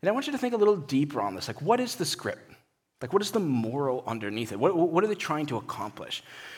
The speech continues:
Well, the script usually says, and often it's a younger character or maybe it's historical fiction or something, the character eventually decides that these feelings they're having, these desires, are their authentic self. It's their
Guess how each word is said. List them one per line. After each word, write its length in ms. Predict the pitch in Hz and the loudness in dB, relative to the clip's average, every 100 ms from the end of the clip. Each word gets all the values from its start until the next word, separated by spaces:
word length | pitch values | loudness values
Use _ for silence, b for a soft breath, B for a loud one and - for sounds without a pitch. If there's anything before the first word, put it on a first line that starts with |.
| B - | B -2
Well, 80 | |
the 60 | 160 | -2
script 300 | 156 254 254 | 0 0 0
usually 320 | 165 185 220 | -2 -2 -4
says, 240 | - 110 135 | 0 0 2
and 60 | |
often 260 | 147 170 226 | 2 2 0
it's 140 | - | 0
a 40 | 151 | 2
younger 380 | 131 147 151 | 2 2 0
character 580 | 147 143 151 147 147 135 | -2 0 0 2 2 2
or 60 | 110 | 0
maybe 180 | 123 127 | 0 -2
it's 120 | 120 | -4
historical 480 | 107 - 127 135 131 | -6 -2 -2 -2 -6
fiction 500 | - 113 - 123 123 | -6 -8 -6 -6 -4
or 60 | |
something, 480 | 120 127 120 123 120 B B B | 0 -2 0 -4 -4 B B B
the 80 | 139 | -4
character 460 | 143 180 214 220 208 | 2 6 6 8 6
eventually 400 | 156 147 156 139 | 6 2 0 -2
decides 760 | 139 - - 202 240 160 135 123 | -2 -4 -4 -4 0 0 0 -2
that 200 | 123 - | -4 0
these 380 | 165 202 - B B - | 0 0 -4 B B -12
feelings 800 | - - 180 220 214 190 175 - | -10 -6 0 2 4 4 2 -2
they're 240 | 143 127 | 0 0
having, 520 | - - 190 196 127 | 0 -4 -4 -2 0
these 160 | 123 131 | 0 -2
desires, 720 | 143 123 123 147 175 120 113 - - _ | -4 -2 -2 0 0 -2 -4 -12 -20 _
are 580 | 160 226 196 117 127 143 B B B - | 2 4 4 4 2 -2 B B B 0
their 200 | 127 120 | 2 2
authentic 500 | 117 110 110 123 120 | -2 -2 -2 -4 -6
self. 420 | - - 196 117 | -4 -2 -2 -2
It's 180 | 127 - | -6 -2
their 200 | 143 | 0